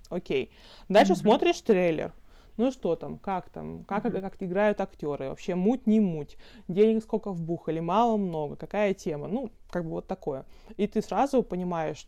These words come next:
Speaker 1: там, отзывается тоже тебе это или нет. Плюс, наверное,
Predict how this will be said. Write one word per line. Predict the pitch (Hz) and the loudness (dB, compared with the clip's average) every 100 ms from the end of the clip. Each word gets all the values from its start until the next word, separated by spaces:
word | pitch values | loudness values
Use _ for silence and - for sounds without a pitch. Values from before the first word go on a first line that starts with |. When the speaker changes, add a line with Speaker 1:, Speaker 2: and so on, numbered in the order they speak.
| - | -18
Speaker 1:
там, | - 143 | -16 -10
отзывается | - 175 175 - 170 180 226 | -4 -2 -2 -2 -2 -2 -4
тоже | - 269 294 302 - | 0 0 0 -6 -6
тебе | 233 262 254 | -4 0 0
это | 240 240 | 0 0
или | - 226 247 | 4 4 4
нет. | 202 120 - - - - - - - - - - - | 2 0 -8 -20 -20 -20 -20 -20 -20 -20 -20 -20 -2
Плюс, | 202 277 - | 4 4 4
наверное, | 196 214 262 240 196 | 2 4 4 2 0